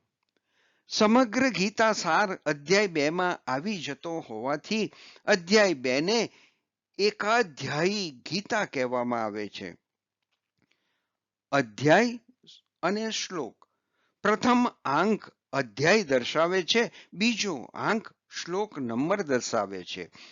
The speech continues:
અધ્યાય આઠ, શ્લોક નવ. આઠ, તેર, નવ, ચોત્રીસ, અગિયાર, છત્રીસ, તેર, તેર, પંદર, એક અને પંદર, પંદર, આ સાત શ્લોકને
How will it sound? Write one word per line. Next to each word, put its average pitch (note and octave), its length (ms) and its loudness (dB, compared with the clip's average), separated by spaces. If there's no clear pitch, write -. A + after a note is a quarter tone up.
અધ્યાય B2 640 0
આઠ, D3+ 360 0
શ્લોક F3 520 -6
નવ. A#2 440 -4
આઠ, D#3 360 0
તેર, F3+ 340 0
નવ, G3 360 0
ચોત્રીસ, F#3 800 -2
અગિયાર, F3+ 540 0
છત્રીસ, F3 560 -2
તેર, F3 400 0
તેર, D#3 360 0
પંદર, F#3 580 -2
એક D#3 340 0
અને B2 340 -2
પંદર, D3 520 -4
પંદર, B2+ 560 -2
આ B2+ 260 4
સાત D3+ 680 0
શ્લોકને C#3 720 -4